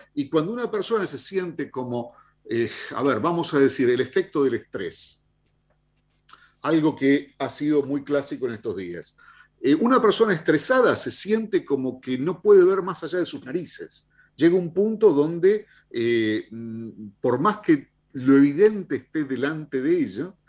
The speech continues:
ella no lo puede comprender, no lo puede ver, no lo puede integrar. Es lo que se llama el famoso,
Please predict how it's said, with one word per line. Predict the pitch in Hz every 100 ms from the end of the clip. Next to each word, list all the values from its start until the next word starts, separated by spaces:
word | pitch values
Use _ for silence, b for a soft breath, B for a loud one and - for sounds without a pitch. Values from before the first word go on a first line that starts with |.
| b b
ella | - 156 170
no | 156
lo | 151 147
puede | 175 170 160
comprender, | 143 127 127 131 180 156
no | 131
lo | 120 104
puede | 147 147 151
ver, | 170 165
no |
lo | 127 107
puede | 127 120
integrar. | 110 139 143 110 - b b -
Es | 131
lo | 156
que | 156 139
se | - 127
llama | 165 165
el | 139
famoso, | - 127 160 - 160 156